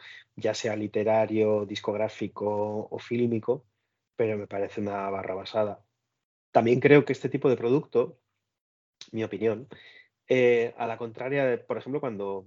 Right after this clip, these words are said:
se publica una película, ¿no? Después de pasar por las salas de cine, se publica la película, evidentemente se puede meter un contenido extra, ¿no? Para hacer dos versiones, una más cara, una más barata, pero,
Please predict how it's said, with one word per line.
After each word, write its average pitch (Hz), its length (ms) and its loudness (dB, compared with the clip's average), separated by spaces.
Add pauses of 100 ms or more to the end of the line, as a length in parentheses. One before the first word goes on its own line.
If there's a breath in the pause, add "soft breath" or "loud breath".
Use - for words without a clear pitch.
(220)
se - 200 -12
publica 107 360 -6
una 123 140 0
película, 117 480 -2
¿no? 123 160 -2
Después 123 400 -2
de 110 80 -6
pasar 110 300 -4
por 107 280 0
las 107 140 -2
salas 110 240 -4
de 101 80 -6
cine, 120 360 0 (920 soft breath)
se - 200 2
publica 113 260 2
la 107 140 6
película, 131 420 4
evidentemente 104 580 -4
se 110 120 -20
puede 104 160 -4
meter 101 200 -10
un 95 60 -8
contenido 98 460 -4
extra, 120 400 2
¿no? 113 260 2
Para 101 140 -2
hacer - 240 -12
dos 95 160 -8
versiones, 104 500 -2
una 104 140 -10
más 101 180 -12
cara, 107 220 0
una 104 100 -4
más 104 140 -4
barata, 110 320 0
pero, 120 260 2